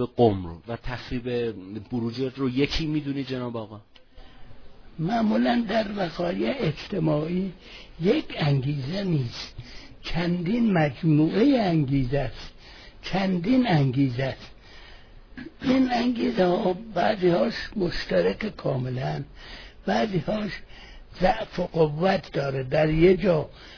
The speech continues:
Speaker 2: اون انگیزه قوی تره، در یه جا ضعیف تره تا اون انگیزه. یه انگیزهٔ اینجا این است که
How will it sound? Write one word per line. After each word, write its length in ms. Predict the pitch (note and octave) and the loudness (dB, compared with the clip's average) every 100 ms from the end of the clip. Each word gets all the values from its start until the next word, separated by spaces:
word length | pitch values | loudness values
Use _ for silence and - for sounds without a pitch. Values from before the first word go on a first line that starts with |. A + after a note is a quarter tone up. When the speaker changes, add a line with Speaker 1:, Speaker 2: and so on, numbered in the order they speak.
| - | -6
Speaker 2:
اون 200 | G3 G#3+ | -2 2
انگیزه 680 | G3 E3 D3 D#3 C#3 F3 - | 4 4 4 2 2 -4 0
قوی 360 | D3+ C#3 D3 C#3+ | 0 2 0 -2
تره، 360 | G3+ F#3+ G#3 | 0 0 0
در 220 | F#3+ F3 | 0 -2
یه 180 | C#3+ D#3+ | 0 -2
جا 240 | E3 G3 E3+ | 0 0 0
ضعیف 440 | D#3+ D#3 C#3+ - | -2 -6 -6 -6
تره 360 | - G3 A3 G#3+ | -4 -2 -2 -4
تا 160 | - E3+ | -6 -6
اون 260 | E3 E3+ | -6 -8
انگیزه. 280 | D#3+ D3 - - - - - - - - - - - - | -10 -12 -16 -20 -20 -20 -20 -20 -20 -20 -20 -20 -20 -4
یه 160 | F3 C#4+ | 0 0
انگیزهٔ 600 | C4 B3 A3+ A#3 D#3 G#3+ | 2 0 2 -2 -2 -2
اینجا 760 | G#3+ G#3 G#3 G3 D#3+ G3 F3+ - - - - - - A#3 | -2 -2 -2 -2 0 0 0 -6 -14 -18 -18 -20 -16 -6
این 200 | A3 G#3+ | -2 -2
است 260 | G3+ - | -2 -4
که 200 | G3+ G3 | -4 -2